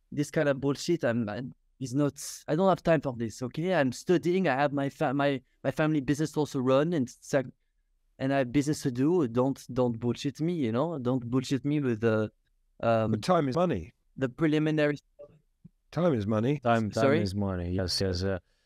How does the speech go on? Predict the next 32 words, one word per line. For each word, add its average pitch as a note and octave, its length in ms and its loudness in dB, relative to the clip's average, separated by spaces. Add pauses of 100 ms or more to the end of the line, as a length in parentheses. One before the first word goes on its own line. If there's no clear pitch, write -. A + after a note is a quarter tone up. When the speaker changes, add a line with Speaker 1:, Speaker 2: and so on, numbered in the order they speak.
(460)
Speaker 1:
Time F3 240 2
is C3+ 100 -4
money. D3+ 340 0
Speaker 3:
yeah. G2 240 0 (300)
Speaker 1:
Especially E3 540 0
Louis' D3+ 360 0
time. C3+ 300 -4 (100)
It's C#3 320 2
very C#3+ 220 4
valuable. B2+ 520 2 (100)
Speaker 3:
<laughs> - 100 -16
Speaker 1:
I A#2 180 -4
tell D3+ 260 0
Speaker 2:
Can E3 220 -2
you C#3 60 0
imagine? C3 440 2
Can B2 260 -4
you A#2+ 80 0
imagine? A#2 440 0
Yeah, G#2 200 0
yeah, F#2+ 240 0
yeah. E2+ 140 -4 (840)
Speaker 3:
Uh, B2+ 480 0 (160)
<laughs> C3 100 2 (220)
Speaker 1:
Obviously. C3+ 460 2 (120)
Speaker 3:
so, - 300 2
so D#3 380 2
w-, D#3+ 280 -2
w-, C#3+ 300 -4
uh, C3 300 0 (180)
we, C#3 320 -2
w-, - 180 -8